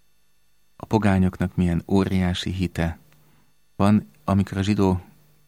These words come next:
közösségek sokszor elutasították az evangélium örömhírét. A zsinagógákból nem ritkán Pál apostolt kidobták,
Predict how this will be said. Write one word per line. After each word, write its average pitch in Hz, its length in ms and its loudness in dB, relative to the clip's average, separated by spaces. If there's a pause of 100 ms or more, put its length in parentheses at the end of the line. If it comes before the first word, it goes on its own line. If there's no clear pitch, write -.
(220)
közösségek 90 760 -4
sokszor - 420 -6
elutasították 82 1080 -6 (580)
az 85 160 -10
evangélium 85 640 -2
örömhírét. 85 680 -4
A 92 60 -6
zsinagógákból 90 800 -2
nem 90 180 -2
ritkán 87 500 -6 (460)
Pál 90 200 4
apostolt 87 500 -8
kidobták, 82 680 -6